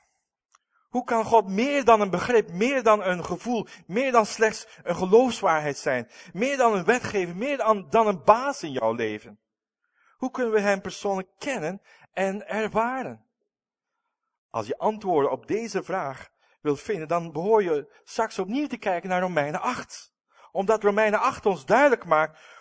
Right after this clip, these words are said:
hoe we God kunnen ervaren. Dit is mogelijk dankzij het werk en de persoon van de Heilige Geest. Hij laat ons namelijk duidelijk zien wie Jezus Christus is. Nu, op het moment dat we christen worden, komt de Heilige Geest in ons wonen,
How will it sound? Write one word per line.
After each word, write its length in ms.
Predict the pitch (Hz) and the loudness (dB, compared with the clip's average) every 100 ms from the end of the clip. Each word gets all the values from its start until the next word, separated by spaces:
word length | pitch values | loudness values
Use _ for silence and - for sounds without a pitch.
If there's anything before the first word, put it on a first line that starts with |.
| - - | -20 -16
hoe 260 | - 285 285 | 0 2 6
we 160 | 226 208 | 8 8
God 280 | - 214 | 6 2
kunnen 360 | 214 220 214 214 | 2 -2 0 -2
ervaren. 680 | 226 208 226 277 254 123 - _ _ _ _ _ _ _ _ _ _ _ _ _ _ | -2 -2 -4 -4 -6 -8 -16 _ _ _ _ _ _ _ _ _ _ _ _ _ _
Dit 160 | 214 233 | -10 -8
is 140 | 202 | -2
mogelijk 500 | 196 311 302 156 170 _ | 2 2 2 -2 -4 _
dankzij 420 | 233 269 262 247 | 2 2 0 -2
het 140 | 240 202 | -2 -2
werk 520 | 165 180 202 _ - _ _ _ _ _ _ _ _ _ | -2 -2 -4 _ -20 _ _ _ _ _ _ _ _ _
en 120 | - | -8
de 60 | 202 | -6
persoon 380 | 233 - 180 175 | -6 0 2 2
van 100 | 214 | 0
de 60 | |
Heilige 340 | 180 160 175 185 | 0 0 0 -4
Geest. 460 | 262 277 165 - _ - - | -8 -8 -10 -16 _ -20 -2
Hij 180 | 277 | 2
laat 220 | 294 233 220 | 4 4 2
ons 140 | 214 | 0
namelijk 360 | 214 202 214 - _ _ | 2 2 0 -4 _ _
duidelijk 500 | _ - 254 285 262 | _ 2 4 4 0
zien 240 | - 254 233 | -2 -6 -6
wie 120 | 233 | -4
Jezus 360 | 247 262 233 233 | -2 -2 -4 -10
Christus 380 | 320 302 247 | -8 -8 -6
is. 360 | 240 156 - - _ _ _ _ _ _ _ _ _ _ _ | -4 -4 -6 -20 _ _ _ _ _ _ _ _ _ _ _
Nu, 100 | 143 | -8
op 80 | 131 | -8
het 100 | 147 | -6
moment 460 | 160 196 226 151 | -6 -2 -4 -2
dat 160 | 170 156 | -2 -2
we 140 | 147 139 | -2 -4
christen 320 | 247 233 175 | -6 -8 -4
worden, 300 | 139 131 147 | -2 0 -2
komt 180 | - 185 | -6 -6
de 80 | 196 | -2
Heilige 380 | 208 214 214 | 0 0 -2
Geest 160 | 262 240 | -6 -6
in 180 | 247 294 | -6 -2
ons 200 | 233 - | -2 -2
wonen, 400 | 156 139 123 | -2 0 -2